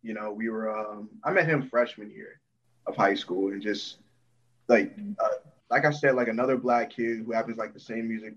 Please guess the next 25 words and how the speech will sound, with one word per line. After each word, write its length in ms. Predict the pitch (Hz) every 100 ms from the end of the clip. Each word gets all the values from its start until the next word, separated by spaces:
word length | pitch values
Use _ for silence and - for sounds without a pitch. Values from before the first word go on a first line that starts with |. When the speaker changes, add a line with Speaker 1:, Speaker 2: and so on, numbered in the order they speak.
| -
Speaker 1:
that 120 | 110
I 180 | 107 110
do, 400 | 110 104 - - 113
who 100 | 110
produces, 840 | 117 110 117 123 - 113 110 104
is 80 | 107
just, 180 | 117 -
like, 260 | 104 101 - - _
so 320 | - 175 185 160
rare. 500 | 135 135 123 107 107
It's 160 | 110
like 160 | 113 110
this, 220 | 113 - 120
literally 340 | 131 143 131
the 120 | 123
stars 360 | 123 113 117 113
lining 320 | 107 110 110
up. 220 | 110 107 - _
Speaker 2:
Yeah, 300 | 220 202 208
I 40 |
know, 180 | 214 208
for 200 | - -
real. 280 | 190 196 190 208 - - - - _ 101
Speaker 1:
Yeah, 280 | 107 107 104
man. 260 | 104 107